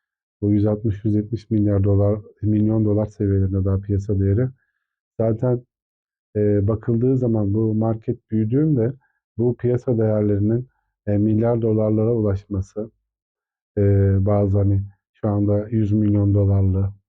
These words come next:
iki yüz milyon, üç yüz milyon dolarlı projelerin çok zor değil. Yani asıl, e, büyük artışların biz böyle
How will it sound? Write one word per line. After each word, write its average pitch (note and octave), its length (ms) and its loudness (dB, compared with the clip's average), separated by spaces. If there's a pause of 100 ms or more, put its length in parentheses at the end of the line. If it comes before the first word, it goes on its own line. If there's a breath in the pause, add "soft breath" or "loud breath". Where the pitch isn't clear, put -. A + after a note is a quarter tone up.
(140)
iki - 180 -8
yüz G2+ 180 0
milyon, F#2+ 280 0
üç G2+ 180 -4
yüz G2+ 100 -2
milyon G2+ 360 2
dolarlı F#2+ 380 0
projelerin G2 680 0 (300 soft breath)
çok C3 260 -2
zor C3+ 300 0
değil. G#2 280 0 (320 soft breath)
Yani B2+ 240 0
asıl, A#2+ 380 -4 (460 soft breath)
e, A2 40 0 (400)
büyük C3+ 340 0 (440)
artışların A#2 800 -2 (280 loud breath)
biz A#2+ 240 0
böyle C3 440 0